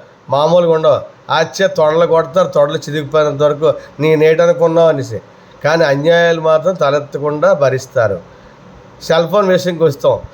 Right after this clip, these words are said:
సెల్ ఫోన్ కొంటే ఛార్జర్లు, గేజర్లు అన్నీ ఇచ్చేవారు ఒకప్పుడు,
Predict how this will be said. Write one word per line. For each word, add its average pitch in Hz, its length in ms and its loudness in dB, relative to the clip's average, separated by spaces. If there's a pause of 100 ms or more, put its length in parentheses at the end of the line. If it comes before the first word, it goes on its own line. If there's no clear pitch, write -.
(180)
సెల్ 156 260 0
ఫోన్ 185 240 0
కొంటే 180 260 0
ఛార్జర్లు, 170 580 -2
గేజర్లు 170 400 0
అన్నీ 160 300 -2
ఇచ్చేవారు 165 360 2
ఒకప్పుడు, 120 440 -2